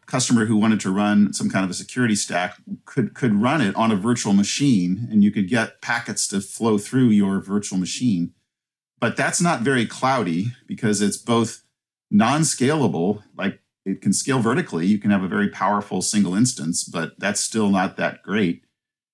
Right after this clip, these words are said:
And all, nor is it very high availability, because if that V M goes down, you could have a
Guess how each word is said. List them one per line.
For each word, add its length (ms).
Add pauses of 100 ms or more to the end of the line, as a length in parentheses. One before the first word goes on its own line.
(140)
And 280
all, 260
nor 260
is 100
it 120
very 160
high 180
availability, 680
because 520
if 320 (400)
that 340
V 260
M 160
goes 220
down, 560 (160)
you 120
could 160
have 220
a 80